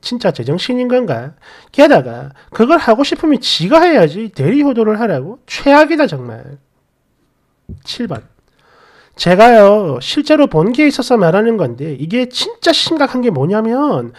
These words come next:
저러다 나중에 시모가 아프기라도 해봐. 그러니까 내가 자주 찾아뵈라고 했잖아!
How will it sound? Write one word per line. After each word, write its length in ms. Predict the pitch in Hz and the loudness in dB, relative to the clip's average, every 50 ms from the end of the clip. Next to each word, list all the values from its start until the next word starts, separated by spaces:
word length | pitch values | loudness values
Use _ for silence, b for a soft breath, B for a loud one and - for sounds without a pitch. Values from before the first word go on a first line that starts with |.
| B B B B B | B B B B B
저러다 340 | B 196 - 330 370 339 294 | B 2 4 4 4 4 4
나중에 540 | 208 147 156 180 254 277 269 254 240 240 240 | 4 4 2 2 2 2 2 4 4 2 2
시모가 540 | 240 - - 359 330 349 330 277 175 160 190 | 0 -2 -2 0 2 2 2 2 0 -2 -2
아프기라도 540 | - - - 320 302 339 339 339 285 320 | -4 -4 -4 -2 0 2 2 2 2 0
해봐. 440 | 294 349 349 262 156 131 117 120 139 - _ B B B B B B | -2 -2 0 0 -2 -2 -4 -8 -16 -20 _ B B B B B B
그러니까 420 | B - 330 392 392 381 - 349 330 | B 4 6 6 6 6 6 6 8
내가 680 | 320 311 349 359 359 359 359 359 359 339 294 - 127 B B B | 8 8 8 8 8 10 10 10 10 8 8 6 2 B B B
자주 260 | B - 359 381 370 262 | B 2 4 4 2 -2
찾아뵈라고 600 | - - 359 381 370 370 359 349 349 - 339 330 | -4 -2 2 2 2 4 4 6 6 6 6 4
했잖아! 680 | 339 339 349 339 320 311 294 294 302 294 277 240 190 | 4 4 4 4 6 6 6 6 6 4 4 2 0